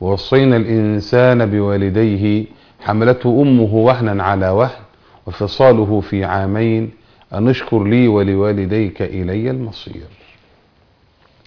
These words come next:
آية رائعة، آية عظيمة، أوصانا الله سبحانه وتعالى فيها بالإحسان إلى الوالدين الكريمين.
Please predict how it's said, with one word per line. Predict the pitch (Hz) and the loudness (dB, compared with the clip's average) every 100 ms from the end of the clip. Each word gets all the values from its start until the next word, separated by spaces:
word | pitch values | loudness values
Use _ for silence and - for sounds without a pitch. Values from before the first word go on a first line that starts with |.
| _ _ - - - | _ _ -20 -12 -2
آية | 127 160 147 - | 2 2 2 0
رائعة، | 135 120 104 104 101 82 80 - _ _ _ _ _ _ _ _ _ - | 0 0 0 -2 -6 -10 -14 -16 _ _ _ _ _ _ _ _ _ -4
آية | 110 113 95 | 0 0 -2
عظيمة، | 95 92 87 92 110 123 139 139 _ _ _ - - _ - | -4 -4 -4 -4 -2 -2 -6 -10 _ _ _ -20 -20 _ -6
أوصانا | 98 - 123 120 | -6 0 0 2
الله | 107 117 110 | 2 2 0
سبحانه | - 95 - 120 110 | -6 -10 -6 -4 -2
وتعالى | 101 95 104 117 107 | -4 -4 -2 0 -2
فيها | - 127 117 107 | -2 -2 -2 -2
بالإحسان | 98 90 87 - 120 | -4 -8 -8 -6 -4
إلى | 110 98 92 | -4 -4 -4
الوالدين | 95 98 95 92 107 90 | -4 -4 -4 -4 -4 -4
الكريمين. | 80 82 82 82 76 78 | -8 -8 -8 -10 -12 -16